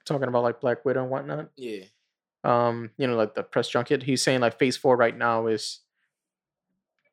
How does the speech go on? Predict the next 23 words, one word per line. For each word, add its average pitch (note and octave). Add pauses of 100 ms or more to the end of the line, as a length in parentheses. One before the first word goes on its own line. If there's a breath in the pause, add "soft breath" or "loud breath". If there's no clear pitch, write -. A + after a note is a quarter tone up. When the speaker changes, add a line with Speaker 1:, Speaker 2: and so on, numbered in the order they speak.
(140)
Speaker 1:
basically C#3
new C3
beginnings A#2
and G#2+
to, -
like, G#2+ (680)
restart C#3 (800)
new C#3+
stories B2
and, B2
like, A#2
new B2
characters, C#3
'cause A#2 (320 soft breath)
we C#3
just B2
closed, B2
like, G#2+
the B2
long-ass A#2
fucking G#2+ (1040)
twenty-three C3
movie A2+